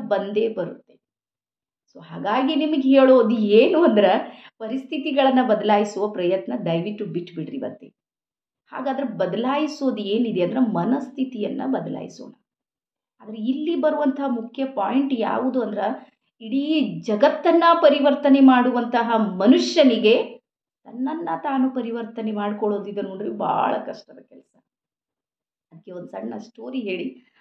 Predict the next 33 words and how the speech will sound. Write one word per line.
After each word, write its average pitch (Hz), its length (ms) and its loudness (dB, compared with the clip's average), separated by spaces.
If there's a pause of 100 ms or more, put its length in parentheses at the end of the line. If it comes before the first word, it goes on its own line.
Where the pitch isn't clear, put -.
(160)
ನನ್ನ 170 200 -12
ಮಾತಿಗೆ 196 360 -12
ವಿರಾಮ 170 320 -6
ಕೊಡ್ತೀನಿ. - 580 -10 (100)
ಒಂದ್ಸಲ 269 420 -8
ಏನಾಯ್ತು 269 580 -4
ಅಂದ್ರೆ, 208 220 -2
ಸ್ವರ್ಗದಲ್ಲಿ, 254 880 4 (520)
ಆ, - 140 -20 (100)
ಸುಮ್ನೆ 302 220 -2
ಹೇಳ್ತಾ 285 320 6
ಇದ್ದೀನಿ 208 280 0
ಕಥೆ 220 300 0
ಅಷ್ಟೇ, 175 240 -2
ಅದು 170 100 -6
ಸತ್ಯ 208 420 0 (200)
ಸತ್ಯ, 196 280 -2
ಆ 185 140 0
ನಂತರ 180 280 -4
ಯೋಚನೆ 170 420 -4
ಮಾಡೋಣ. 156 280 -4
ಸ್ವರ್ಗದಲ್ಲಿ 285 680 2
ಏನಾಯ್ತು 262 640 0
ಅಂದ್ರೆ, 220 180 0
ಬಹಳ 226 440 2 (100)
ದೊಡ್ಡ 254 200 2
ಒಂದು 247 260 0
ರಹಸ್ಯವನ್ನ 254 840 -2 (560)
ಎಲ್ಲಾ 294 280 -2
ದೇವತೆಗಳು 226 640 2
ಕಂಡು 208 280 -4
ಹಿಡಿದ್ರು. 170 400 -8
ಬಹಳ - 200 -6